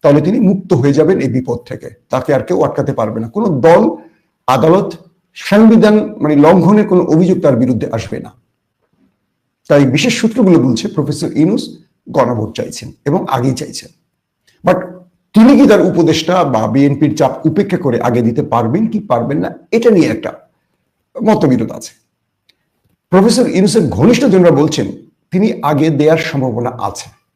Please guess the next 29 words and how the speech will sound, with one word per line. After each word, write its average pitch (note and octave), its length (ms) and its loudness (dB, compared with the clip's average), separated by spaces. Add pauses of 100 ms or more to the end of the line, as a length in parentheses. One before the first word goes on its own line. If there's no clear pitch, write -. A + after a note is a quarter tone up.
(140)
আমি F3 140 2
কনফার্ম F3+ 500 2
এই E3 120 4
তথ্যটা C#3+ 360 0
বলছি A#2+ 280 -2
না, C#3+ 80 0
অনেকে C3 180 -2
কোট C#3+ 280 -4
করবেন A2+ 280 -2
না - 80 -8
আমাকে, - 260 -14 (460)
তার C3+ 120 0
একটা C3+ 140 -2
সূত্র - 360 -2
বলছি। A2 280 -6
কারণ - 500 -2 (400)
প্রফেসর D#3 500 -2
ইউনূস D3+ 340 0
তার D3 120 2
নিজের F3 460 4
রক্ষার D3 440 0
জন্যই - 420 -6 (200)
জুলাই D#3+ 300 4
সনদ D3+ 440 0
বাস্তবায়ন, C3+ 600 -2
এটা E3+ 160 2
একটু E3 180 2
বুঝে C#3 260 2
নেন। C3 200 0